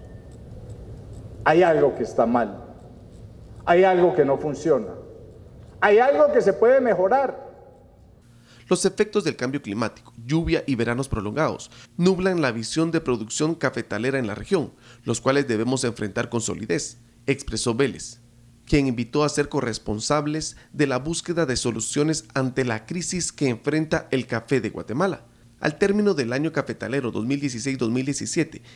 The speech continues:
Speaker 2: el café fue el segundo rubro más importante en las exportaciones de productos agrícolas en el país, con un trece por ciento. Se exportaron setecientos treinta y ocho millones de dólares,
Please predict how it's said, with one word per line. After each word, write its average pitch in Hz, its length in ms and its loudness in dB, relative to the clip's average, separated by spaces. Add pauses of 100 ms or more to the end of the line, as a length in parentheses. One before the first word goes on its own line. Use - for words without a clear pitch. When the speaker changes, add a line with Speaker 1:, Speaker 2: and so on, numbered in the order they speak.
(120)
Speaker 2:
el 131 120 -2
café 135 320 0
fue 143 320 0
el 127 140 2
segundo 156 420 -2
rubro 160 300 0
más 131 400 -2
importante 156 840 -4
en 147 120 2
las 139 180 2
exportaciones 139 720 -2
de 151 80 2
productos 127 600 -4
agrícolas 127 500 -2
en 101 80 -4
el 98 80 -6
país, 147 360 -6 (280)
con 127 180 0
un 135 80 2
trece 131 260 -2
por - 200 -6
ciento. - 340 -2 (220)
Se - 160 -2
exportaron 143 640 -2 (180)
setecientos 156 680 -2
treinta 123 240 -4
y 117 60 2
ocho 135 200 -2
millones 123 380 0
de 117 100 0
dólares, - 540 -2